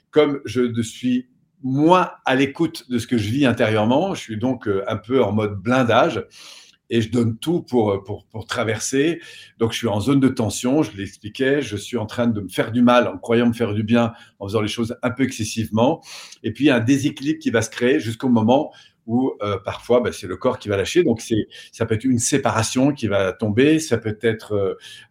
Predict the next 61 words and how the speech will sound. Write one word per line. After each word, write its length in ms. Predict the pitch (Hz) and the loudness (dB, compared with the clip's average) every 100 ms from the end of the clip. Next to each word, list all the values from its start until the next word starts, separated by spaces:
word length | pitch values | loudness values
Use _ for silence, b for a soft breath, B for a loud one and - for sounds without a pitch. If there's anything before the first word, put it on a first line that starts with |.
| 104 - | -2 2
un 140 | 123 | 2
arrêt 200 | 120 117 | 2 0
de 40 | 110 | -2
travail 340 | - 117 117 | 0 0 0
qui 100 | - | -2
va 80 | 101 | -8
tomber. 440 | - 104 123 156 B B - | -6 0 2 0 B B 2
Et 260 | 147 170 185 | 6 6 4
la 100 | 123 | -2
particularité, 640 | 117 127 131 127 113 113 151 | -2 -2 -2 2 2 2 -2
c'est 120 | 120 | -2
que 60 | |
je 60 | 101 | -6
vais 80 | 113 | -2
tomber 180 | 117 127 | 2 4
en 140 | 107 | 4
dépendance 760 | 107 135 127 123 113 107 - _ | 4 2 4 2 2 -2 -12 _
par 140 | - 98 | -8 -4
rapport 200 | 98 101 | 0 0
à 40 | |
l'environnement. 540 | 95 95 98 98 120 | 0 -2 -2 2 2
Ça 160 | 131 98 | 2 -2
peut 100 | 101 | -2
être 100 | 101 | -2
un 80 | 101 | -2
médecin, 540 | 98 - 135 135 139 B B B B | -4 -2 2 2 2 B B B B
ça 160 | - 113 | -10 -6
peut 100 | 110 | -2
être 140 | 104 | -2
la 80 | 104 | -4
société 480 | 107 110 - 113 120 | -4 -4 -4 -4 -6
qui 100 | 113 | -6
va 80 | 104 | -6
devoir 220 | 101 98 | -2 0
me 60 | 98 | -2
prendre 220 | 101 98 | -4 -6
en 40 | |
charge. 720 | 95 - 127 135 - - - - | -2 2 2 2 -6 -18 -8 2
Et 20 | |
on 100 | 127 | 4
voit 200 | 139 185 | 6 6
qu'il 180 | 196 147 | 6 4
y 20 | |
a 40 | 147 | 6
eu 220 | 165 185 190 | 6 4 4
un 100 | 120 | -2
phénomène 540 | - 160 143 147 156 | 0 0 4 4 4
un 60 | 117 | 2
peu 180 | 139 135 | 2 2
de 240 | 120 104 | 2 0
dégradation, 920 | 104 160 143 123 127 117 - 131 139 165 b b b | 4 4 6 2 4 2 2 0 0 -4 b b b
euh, 60 | 110 | -4
petit 320 | 107 139 156 | -2 -4 -2
pas 160 | 151 160 | 0 0
par 180 | 131 | 0
petit 280 | - 123 123 | -2 -4 -2
pas, 180 | 117 143 | -2 -2
si 140 | - | -2
je 80 | 110 | -8
puis 160 | - 104 | -6 0
dire, 220 | 139 - | 0 0